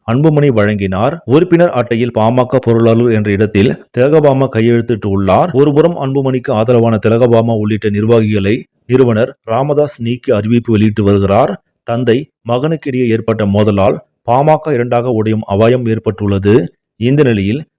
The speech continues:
நேற்று பாமக செயல் தலைவர் அன்புமணி என்று ராமதாஸ் அறிவித்த நிலையில், இன்று நிர்வாகிகளுடனான ஆலோசனை கூட்டத்தில் பாமகவின் பொதுக்குழுவால் தலைவராக தேர்ந்தெடுக்கப்பட்டவன் நான் என அன்புமணி பேசினார். மேலும் அவர் கூறுகையில், "பதவி இன்று வரும் போகும், அடிமட்ட தொண்டனாக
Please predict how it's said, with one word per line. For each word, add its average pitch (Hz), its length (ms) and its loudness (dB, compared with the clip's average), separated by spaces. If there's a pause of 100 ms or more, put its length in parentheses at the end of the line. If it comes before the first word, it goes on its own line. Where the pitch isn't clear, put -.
(140)
நேற்று 123 300 -2
பாமக 151 440 0
செயல் 117 300 -2
தலைவர் 110 320 2
அன்புமணி 113 540 0
என்று 101 220 0
ராமதாஸ் 110 500 2
அறிவித்த 104 320 -2
நிலையில், 98 440 2 (140)
இன்று 131 280 -2
நிர்வாகிகளுடனான 123 960 0
ஆலோசனை 113 460 0
கூட்டத்தில் 107 540 0
பாமகவின் 110 640 0
பொதுக்குழுவால் 107 720 2
தலைவராக 147 600 0
தேர்ந்தெடுக்கப்பட்டவன் 113 720 -6
நான் 101 260 0
என 110 300 2
அன்புமணி 110 420 2
பேசினார். 107 680 0
மேலும் 151 340 2
அவர் 123 340 -2
கூறுகையில், 104 500 0 (160)
"பதவி 160 380 -2
இன்று 127 280 0
வரும் 120 240 2
போகும், 110 480 0 (120)
அடிமட்ட 151 580 -2
தொண்டனாக 117 380 0